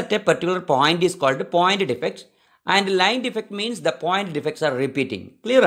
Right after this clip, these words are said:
ആണ്? അപ്പോൾ നമുക്ക് പോയിന്റ് ഡിഫക്റ്റിനെ കുറിച്ച് ഒന്ന് നോക്കാം. Point defect means the deviation from ideal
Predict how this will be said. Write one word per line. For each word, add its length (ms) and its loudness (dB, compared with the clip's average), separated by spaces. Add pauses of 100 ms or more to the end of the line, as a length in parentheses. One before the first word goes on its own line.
ആണ്? 180 -4
അപ്പോൾ 160 -4
നമുക്ക് 240 -10
പോയിന്റ് 260 0
ഡിഫക്റ്റിനെ 300 -10
കുറിച്ച് 220 -4
ഒന്ന് 180 -4
നോക്കാം. 240 0 (640)
Point 280 2 (100)
defect 360 2
means 320 -2 (100)
the 80 0 (140)
deviation 640 2
from 160 4 (300)
ideal 340 4